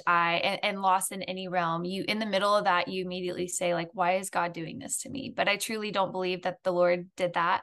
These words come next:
I truly believe that was an attack from the enemy, but God can still make those things beautiful. He can make closed doors beautiful.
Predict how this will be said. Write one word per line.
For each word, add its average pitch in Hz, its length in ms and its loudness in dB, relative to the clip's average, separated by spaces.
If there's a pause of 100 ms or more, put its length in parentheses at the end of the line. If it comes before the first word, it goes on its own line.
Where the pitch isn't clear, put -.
I 190 60 -4
truly 185 260 -6
believe 180 240 -2
that 180 140 2
was 180 100 -2
an 185 80 -4
attack 180 460 0
from 185 180 -8
the 175 60 -8
enemy, 220 440 -2
but 180 180 -2
God 208 220 4
can 247 140 -6
still 208 200 -4
make 180 300 -2 (140)
those 180 300 -2
things 170 240 -6
beautiful. 165 340 -4
He 185 100 -2
can 202 140 -8
make 208 180 -2
closed 190 380 -2
doors 170 380 0
beautiful. 180 640 -2